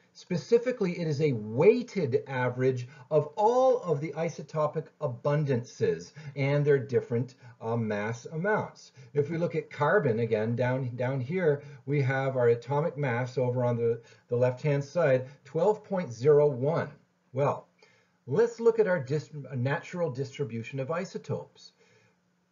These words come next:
Most of our sample, ninety-nine percent of it, is exactly twelve,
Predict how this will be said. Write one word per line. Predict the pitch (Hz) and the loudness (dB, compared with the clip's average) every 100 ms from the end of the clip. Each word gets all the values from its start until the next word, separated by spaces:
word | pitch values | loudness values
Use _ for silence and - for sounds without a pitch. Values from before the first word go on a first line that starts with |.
| - | -2
Most | 127 160 233 - 208 | 4 6 6 4 2
of | 160 151 151 | 6 4 2
our | 156 147 | -2 -2
sample, | - 135 107 113 117 | 0 -4 -2 -2 -2
ninety-nine | 123 143 151 151 147 | 0 0 0 0 -2
percent | 139 123 160 135 | -6 -4 -2 2
of | 151 | 2
it, | 151 | 0
is | 127 131 127 - _ _ 131 | 0 -2 -2 -8 _ _ -12
exactly | 104 95 113 120 - 127 117 117 - | -12 -6 -4 -4 -6 -8 -6 -6 -12
twelve, | - - 107 80 | -20 -6 -4 -4